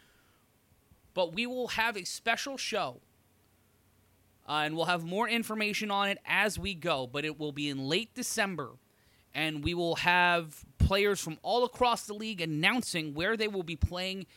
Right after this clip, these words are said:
in the twenty twenty-four spring season, our tenth season,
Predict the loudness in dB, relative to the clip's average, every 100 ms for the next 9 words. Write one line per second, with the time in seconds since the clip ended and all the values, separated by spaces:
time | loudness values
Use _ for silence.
0 | -20 _ -4 -4 -4 -6 -8 -8 -6 -6
1 | -6 -6 -6 -8 -10 -6 -4 -4 -8 -10
2 | -10 -8 -6 -8 -8 -8 -6 -6 -6 -4
3 | -4 -4 -8 -6 -4 -6